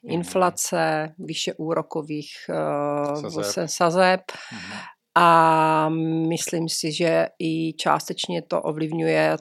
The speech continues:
Speaker 2: to, že ti zájemci, kteří by jako kupovali, takže vyčkávají,
Speaker 1: Mhm,
Speaker 2: jo,
Speaker 1: mhm,
Speaker 2: protože
Speaker 1: mhm,
Speaker 2: všude
Speaker 1: mhm.
Speaker 2: v médiích, v televizi prostě slyší, že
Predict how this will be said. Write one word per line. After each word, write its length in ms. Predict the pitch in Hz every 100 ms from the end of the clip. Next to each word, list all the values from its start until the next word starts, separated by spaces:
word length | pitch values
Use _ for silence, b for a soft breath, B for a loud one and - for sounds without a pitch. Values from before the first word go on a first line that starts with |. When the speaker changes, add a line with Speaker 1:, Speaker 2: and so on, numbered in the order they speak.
| _
Speaker 2:
to, 300 | 156 156 156
že 520 | 160 156 156 147 147 151 _ _ _ -
ti 120 | 185
zájemci, 540 | 147 165 156 175 - 190
kteří 320 | - 160 160
by 120 | 147
jako 220 | 151 - -
kupovali, 540 | 156 - 180 180 165
takže 540 | 160 - 147 147 151 151 _ -
vyčkávají, 800 | 151 - - 151 151 143 143 143 - -
Speaker 1:
Mhm, 120 | 117
Speaker 2:
jo, 160 | 160 147
Speaker 1:
mhm, 100 | 165
Speaker 2:
protože 520 | 185 180 113 160 156
Speaker 1:
mhm, 60 | 160
Speaker 2:
všude 340 | - - 165 156
Speaker 1:
mhm. 100 | 156 B B B B B -
Speaker 2:
v 320 | - 165 156
médiích, 680 | 160 165 175 180 170 165 -
v 60 | -
televizi 840 | 170 165 165 165 156 165 156 156 156
prostě 260 | - -
slyší, 880 | - 165 160 - - 165 165 165 165
že 220 | 165 160